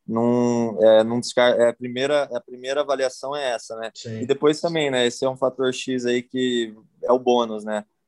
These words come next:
Speaker 1: Então, tipo, ganhar de um cara que vem de uma equipe boa, ele tem um trabalho excelente, tem parceiros de treinos que são, porra,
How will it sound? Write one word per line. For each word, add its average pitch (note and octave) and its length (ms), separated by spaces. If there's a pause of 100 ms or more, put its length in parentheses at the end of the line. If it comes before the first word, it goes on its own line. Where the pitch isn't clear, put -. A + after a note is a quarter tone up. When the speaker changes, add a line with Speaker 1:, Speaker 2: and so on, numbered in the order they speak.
(160)
Speaker 1:
Então, A2+ 640
tipo, - 280
ganhar A#2 340
de B2 80
um B2 80
cara A#2 320
que A2 100
vem A2+ 160
de A#2 60
uma A#2 140
equipe B2 340
boa, A2+ 420
ele G#2 120
tem A#2 160
um B2 280
trabalho A#2 720 (260)
excelente, A#2 840
tem A#2 220
parceiros B2 500
de B2+ 120
treinos B2+ 760 (460)
que A#2+ 320
são, B2+ 520
porra, B2 480